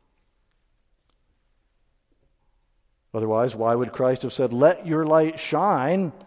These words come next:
before men in such a way that they may see your good works and glorify your Father who is in heaven"? No, we're not supposed to keep our faith and our light under a bushel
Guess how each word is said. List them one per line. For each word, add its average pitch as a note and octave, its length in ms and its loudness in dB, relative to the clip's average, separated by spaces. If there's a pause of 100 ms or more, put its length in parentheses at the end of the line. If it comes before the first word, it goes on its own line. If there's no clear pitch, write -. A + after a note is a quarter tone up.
(460)
before D#3+ 320 0
men A3 300 4
in F3 100 2
such E3+ 220 -2
a D#3+ 60 -4
way F3 160 6
that F#3 160 0
they F#3+ 100 8
may F#3+ 160 2
see A#3 300 -4
your G3 160 0
good E3 160 2
works G3+ 320 0
and F3+ 80 -2
glorify F3+ 500 4
your G3 160 0
Father D#3+ 340 4
who F3 120 0
is F3+ 100 -6
in G#3+ 80 -4
heaven"? G3+ 680 -6 (280)
No, G#3+ 240 -4
we're F#3+ 100 0
not G3+ 160 -2
supposed - 240 -8
to C#3 140 -10 (280)
keep F#3 300 -4 (1080)
our B2 140 0
faith D#3+ 560 -2 (260)
and B2 120 -4
our A#2+ 100 -2
light D3+ 420 2 (640)
under D3 320 0
a C3 120 0
bushel D#3 1120 -2